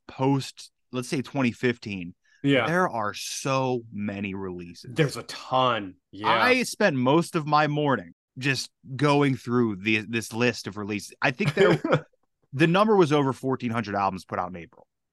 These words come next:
Speaker 2: Oh my God.
Speaker 1: Fourteen hundred releases
Speaker 2: Wow.
Speaker 1: in April.
Speaker 2: Yeah. Sort
Speaker 1: I
Speaker 2: by popularity.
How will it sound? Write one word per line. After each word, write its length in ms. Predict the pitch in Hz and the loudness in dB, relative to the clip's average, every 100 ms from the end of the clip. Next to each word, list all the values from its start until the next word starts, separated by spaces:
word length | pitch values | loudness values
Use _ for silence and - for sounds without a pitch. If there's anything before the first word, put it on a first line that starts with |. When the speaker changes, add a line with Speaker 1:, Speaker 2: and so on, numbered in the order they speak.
| _ | _
Speaker 2:
Oh 120 | 185 | 6
my 220 | 175 165 151 | 8 8 8
God. 580 | - 185 151 143 139 - _ _ _ | 4 6 6 4 -2 -6 _ _ _
Speaker 1:
Fourteen 400 | 185 196 - 208 | 6 6 4 -4
hundred 840 | 160 - - 180 175 123 123 95 - _ _ 254 - - - | -4 -8 -4 0 0 0 -2 -2 -8 _ _ -10 -10 -14 -2
releases 320 | 147 139 135 | 0 4 6
Speaker 2:
Wow. 340 | 135 127 120 113 | 8 8 6 4
Speaker 1:
in 60 | |
April. 380 | 104 95 - - _ _ _ _ _ _ | 0 -4 -12 -20 _ _ _ _ _ _
Speaker 2:
Yeah. 300 | 131 127 - | 2 2 2
Sort 380 | - - 175 196 | -4 4 8 8
Speaker 1:
I 100 | 165 | 8
Speaker 2:
by 240 | 170 170 | 8 8
popularity. 960 | 175 160 151 156 147 131 107 101 117 104 | 8 6 6 6 2 2 0 -4 -10 -14